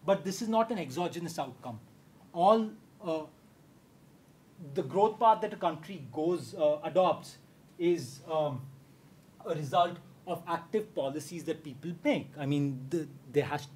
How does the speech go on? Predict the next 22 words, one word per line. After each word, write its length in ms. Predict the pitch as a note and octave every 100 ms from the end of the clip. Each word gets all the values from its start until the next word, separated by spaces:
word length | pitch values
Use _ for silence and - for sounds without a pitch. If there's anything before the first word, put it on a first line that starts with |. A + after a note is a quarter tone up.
| D3+
these 220 | C#3+ D3
have 200 | C#3+ D3
to 80 | -
be 80 | F3
endogenized. 680 | D#3+ C#3+ F3+ G3 D3+ A2 - - - -
Now, 280 | G3 F#3 - -
these 200 | G3 B3
policies 500 | - F#3 F3+ F#3+ G#3+
could 160 | - E3+
be 100 | F#3
international 640 | D3+ F3 F3 D#3+ - F#3
in 100 | E3+
nature. 420 | D#3 D3 E3 E3+ E3+ - - B2
World 320 | C#3 D3+ C#3
Bank, 320 | D3+ D3 D3
I 140 | C3+
M 120 | C3+ C#3+
F, 280 | C#3+ -
international 520 | - B2+ D3 C#3 C#3 D3+
policies 400 | C3+ C3 D#3 C#3
are 160 | C#3
important. 520 | C#3+ C#3 C3 - C#3+